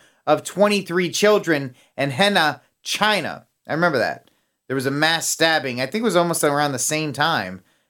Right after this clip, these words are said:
as the shooting in Sandy Hook. So, of course, the Chinese propaganda network brought on this nutso, um, to talk about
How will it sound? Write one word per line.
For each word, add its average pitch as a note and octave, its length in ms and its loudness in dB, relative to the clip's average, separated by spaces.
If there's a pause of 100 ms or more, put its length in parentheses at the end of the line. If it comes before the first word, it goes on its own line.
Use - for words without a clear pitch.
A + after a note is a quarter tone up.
as B2 140 -4
the A#2+ 60 -6
shooting C3+ 320 -2
in A#2+ 60 -4
Sandy C#3 320 -2
Hook. F2+ 180 -4
So, C3 120 0
of A2+ 100 -2
course, C3+ 260 0
the A#2+ 80 -8
Chinese B2 340 0
propaganda C3+ 500 0
network C3 420 0 (360)
brought D#3 280 4
on D3 180 2
this C#3 200 -4
nutso, C3+ 840 0 (440)
um, G#2 840 0 (400)
to C#3+ 80 -2
talk C#3+ 300 2
about B2 500 2